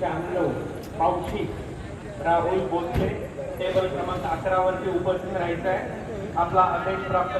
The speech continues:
करून घ्यायचा आहे. केंद्र क्रमांक पासष्ट,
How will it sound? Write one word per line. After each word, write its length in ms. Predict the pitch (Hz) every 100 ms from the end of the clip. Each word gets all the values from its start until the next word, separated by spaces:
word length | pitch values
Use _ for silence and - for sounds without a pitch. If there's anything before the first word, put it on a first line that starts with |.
| 180
करून 240 | 180 180
घ्यायचा 340 | 185 180 175
आहे. 180 | 160 143 120 - 202 262 269 - 226 - - - -
केंद्र 300 | 170 170 175
क्रमांक 480 | 180 175 180 175 185
पासष्ट, 600 | 185 165 - 180 -